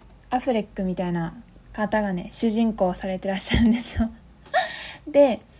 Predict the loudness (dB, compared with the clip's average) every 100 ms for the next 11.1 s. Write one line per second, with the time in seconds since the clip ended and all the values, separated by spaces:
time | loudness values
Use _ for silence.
0 | -20 -8 -2 0 0 -2 0 2 4 2
1 | 2 -4 -4 -4 -8 -8 -6 -6 -8 -16
2 | _ _ _ _ -20 -20 _ -20 -8 -6
3 | 0 0 0 0 0 2 0 -4 _ 2
4 | 4 4 2 0 0 2 2 2 0 0
5 | -2 -2 -2 0 0 -4 -8 -4 0 2
6 | 0 -4 -20 -4 2 2 2 0 2 4
7 | 2 0 _ -4 2 2 2 -2 -4 -2
8 | -4 -8 -20 _ _ -8 -4 0 2 4
9 | 4 4 2 4 2 2 -6 -10 -6 -2
10 | 0 2 2 2 0 2 4 4 2 -4
11 | -4